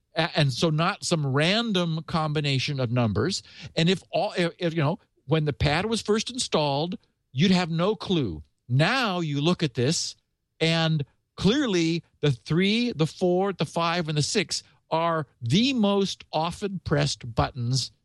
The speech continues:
there is, so, or there are. <laughs> So it's clearly what the code is. Anyway,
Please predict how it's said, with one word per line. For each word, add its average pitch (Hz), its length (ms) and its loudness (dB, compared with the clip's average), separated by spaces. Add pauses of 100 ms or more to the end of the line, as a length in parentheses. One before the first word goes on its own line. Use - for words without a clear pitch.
(140)
there 143 200 2
is, 117 440 0 (680)
so, - 180 -6
or 135 240 2
there 120 220 2
are. 104 380 -2
<laughs> - 480 -4
So 190 440 0 (920)
it's - 260 -4 (120)
clearly 277 320 2
what 151 160 -2
the 175 80 -4
code 127 260 0
is. - 220 -10
Anyway, 120 340 0